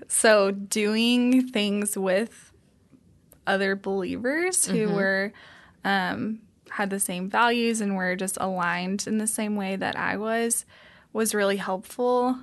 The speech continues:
Speaker 1: Um, my best friend and I would go to church all the time and together. Um, and then just being in a small group was super helpful.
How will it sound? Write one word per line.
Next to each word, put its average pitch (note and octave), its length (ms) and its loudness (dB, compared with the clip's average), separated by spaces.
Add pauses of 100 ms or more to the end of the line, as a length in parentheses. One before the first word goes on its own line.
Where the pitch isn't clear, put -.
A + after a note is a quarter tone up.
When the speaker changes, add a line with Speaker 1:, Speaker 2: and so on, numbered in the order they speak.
(140)
Speaker 1:
Um, G3 540 -2 (1080)
my F#3+ 540 -2
best G3+ 220 -2
friend G3+ 200 -2
and G3 120 0
I F#3+ 280 -2
would F#3+ 200 -8
go F#3 100 -6
to F#3 100 -8
church D4 340 -6
all C#4 140 0
the C4+ 120 -2
time B3 720 -2
and F#3+ 300 -4 (500)
together. G#3 720 0 (480)
Um, G3+ 640 -2 (340)
and G3+ 160 0
then F#3 160 0
just F#3+ 220 -4
being G3 220 0
in G3 280 -2
a A3 140 -4
small G3 360 0
group G3+ 300 -4
was G#3 160 -4
super G#3 280 -4
helpful. G3+ 840 -6